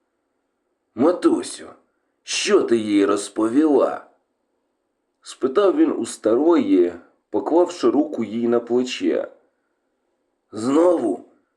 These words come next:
твої марення!» Бабуся застигла на місці, охоплена жахом.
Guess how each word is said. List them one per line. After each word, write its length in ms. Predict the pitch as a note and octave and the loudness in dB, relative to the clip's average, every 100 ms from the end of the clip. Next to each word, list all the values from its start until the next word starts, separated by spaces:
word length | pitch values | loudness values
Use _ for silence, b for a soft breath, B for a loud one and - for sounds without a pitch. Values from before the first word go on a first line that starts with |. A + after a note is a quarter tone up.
| _ | _
твої 460 | A#2+ A#2+ D3+ D#3+ D#3+ | 0 2 4 4 4
марення!» 920 | D#3+ D3+ F#2 F#2 F2 E2 D#2 C#2+ - - _ _ _ _ _ _ _ _ _ _ _ _ _ _ _ _ - | 4 4 4 2 0 -2 -4 -6 -8 -16 _ _ _ _ _ _ _ _ _ _ _ _ _ _ _ _ -8
Бабуся 580 | A2+ D3 F3+ G3+ E3+ | -2 -2 0 0 0
застигла 640 | B2+ A#2+ - - F3+ A#2 G#2+ | 2 0 0 0 2 4 2
на 140 | G#2 | 2
місці, 800 | G#2 D3+ F3 - - G#2 G#2 F#2 G2+ | 0 0 -2 -4 -6 0 0 -2 -2
охоплена 720 | G2+ - D#3 D#3+ A#2+ A#2+ A#2 | -2 0 0 0 0 2 2
жахом. 680 | - B2+ C3+ - D2+ C2+ | 0 0 2 0 -4 -8